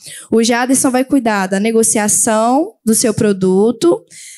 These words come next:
negociação de plataforma, o que você precisar, acompanhar a sua performance de vendas, esse é o papel do Jaderson.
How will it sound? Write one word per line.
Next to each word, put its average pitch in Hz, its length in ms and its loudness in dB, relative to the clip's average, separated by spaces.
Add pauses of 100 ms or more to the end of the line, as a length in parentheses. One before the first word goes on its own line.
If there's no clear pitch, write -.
negociação 240 800 0
de 285 120 0
plataforma, 240 800 0
o 254 60 0
que 311 160 -2
você 320 240 2
precisar, 233 720 0
acompanhar 233 640 -2
a 294 40 2
sua 302 140 -2
performance 254 580 0
de 220 140 2
vendas, 233 500 0
esse 247 360 2
é - 20 2
o 330 60 0
papel 330 340 -2
do 330 140 2
Jaderson. 214 640 0